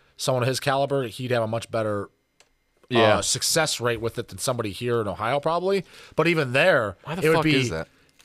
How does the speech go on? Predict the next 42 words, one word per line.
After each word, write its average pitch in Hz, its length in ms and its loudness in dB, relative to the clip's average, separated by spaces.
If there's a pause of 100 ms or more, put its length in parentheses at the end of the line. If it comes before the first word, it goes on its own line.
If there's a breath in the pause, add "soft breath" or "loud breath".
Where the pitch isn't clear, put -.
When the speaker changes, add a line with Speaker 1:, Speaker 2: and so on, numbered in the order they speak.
(140)
Speaker 1:
Well, 190 220 6
think 185 160 0
about 113 180 0
it, 110 40 -2
like, 110 100 -4
'cause 98 80 -6
the 127 140 0
average 131 260 0
is 113 80 -8
not, 143 160 -2
you're 135 120 -6
not, 143 140 -6
you're, 135 120 -6
you're, 143 240 -6
you're, 135 200 -6 (140)
you're 135 160 -8
catering 156 360 0
to 117 80 0
a 107 60 0
very 117 260 -2
small, 120 760 0
uh, 90 240 -4
niche. - 460 -10 (280 loud breath)
Speaker 2:
No, 196 100 8
Speaker 1:
So 208 40 10
Speaker 2:
I 190 100 8
know, 185 160 8
I 170 120 8
know. 165 160 8
I 151 100 6
just 143 200 0
think, 151 200 2
like, 123 200 2
though, 117 280 4
for, 98 380 -2
I 95 100 4
mean, 90 400 -4
metal 110 320 2
is 98 80 -2
very 110 280 2
popular 107 480 0
in 92 260 -4